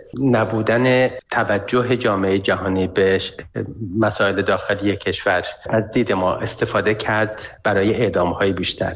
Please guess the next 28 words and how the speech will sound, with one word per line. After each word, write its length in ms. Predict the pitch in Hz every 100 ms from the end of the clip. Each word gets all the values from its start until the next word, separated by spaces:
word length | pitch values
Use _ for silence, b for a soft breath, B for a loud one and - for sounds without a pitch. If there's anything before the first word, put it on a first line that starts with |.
| -
مثلاً 400 | 98 - 95 101
در 240 | 98 90 95 -
ماه 520 | 98 107 117 113 117
بعد 360 | 95 104 104 104
از، 320 | 95 90 - 95 92 90 - - -
به 360 | 92 101 101 92
قتل 300 | 92 - 98
رسیدن 380 | - 95 95 95
حسن 460 | 90 98 - 95
نصرالله 720 | 90 85 - 98 92 95 117 120 B B 123
ما 200 | 110 113
روزانه 920 | 113 107 104 95 95 98 113 120 117
پنج 420 | - 113 117 -
تا 160 | - 101
شش 680 | - - - 117 - - 110
اعدام 440 | 95 85 95 95
داشتیم 680 | 90 85 - - 95 92 - -
که 140 | 110
خب 260 | - 104 - -
وقتی 240 | 113 -
که 120 | 110 107
توجه 600 | 107 98 - 113 107 98
جامعهٔ 400 | - 98 98 98
جهانی 440 | 101 95 95 98
روی 160 | 101 98
ایران 340 | 95 95 92
نیست 680 | 98 101 117 131 - - -
و 200 | 104 95